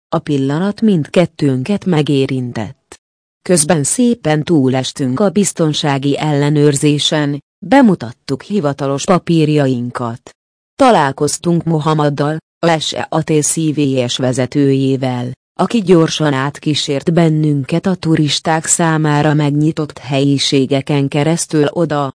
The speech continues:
ahol a munka folyik. Eredeti picasoképek és bámulatos falfestmények mellett haladtunk el, melyeket a tagországok ajándékoztak az ensz-nek. Soha nem fogom elfelejteni a korábbi ensz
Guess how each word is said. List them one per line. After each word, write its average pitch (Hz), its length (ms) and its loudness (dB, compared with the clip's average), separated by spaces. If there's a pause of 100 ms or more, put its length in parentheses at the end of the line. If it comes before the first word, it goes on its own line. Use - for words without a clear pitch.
(180)
ahol 180 220 2
a 208 60 4
munka 254 380 2
folyik. 113 500 -6 (500)
Eredeti 208 480 4
picasoképek 156 1160 -2
és 151 180 -2
bámulatos 156 800 2
falfestmények 123 1000 -2
mellett 180 500 2
haladtunk 147 760 0
el, 165 380 -2 (260)
melyeket 156 540 4
a 185 80 0
tagországok 156 800 -2
ajándékoztak 135 1000 -2
az 170 140 -2
ensz-nek. 165 640 -2 (420)
Soha 180 360 2
nem 247 200 2
fogom 165 380 2
elfelejteni 143 800 0
a 131 60 0
korábbi 202 680 2
ensz 170 360 -2